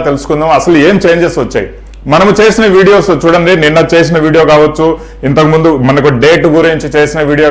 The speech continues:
కావచ్చు, చాలా మంది కొంతమంది నెగిటివ్గా కూడా పెట్టారు, "మీకు ఎట్లా తెలుస్తాయి డేట్లు,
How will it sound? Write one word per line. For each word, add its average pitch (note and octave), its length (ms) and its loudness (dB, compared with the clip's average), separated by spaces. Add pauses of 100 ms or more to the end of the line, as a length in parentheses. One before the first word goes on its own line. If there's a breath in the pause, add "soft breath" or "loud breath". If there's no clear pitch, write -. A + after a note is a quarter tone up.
కావచ్చు, D3 300 0 (140)
చాలా D3 180 2
మంది E3+ 200 -2
కొంతమంది D#3 420 -4
నెగిటివ్గా D3+ 400 0
కూడా C#3+ 180 0
పెట్టారు, C3 260 0 (320 loud breath)
"మీకు C#3+ 200 0
ఎట్లా D3 180 0
తెలుస్తాయి D3 420 0
డేట్లు, C#3 300 -2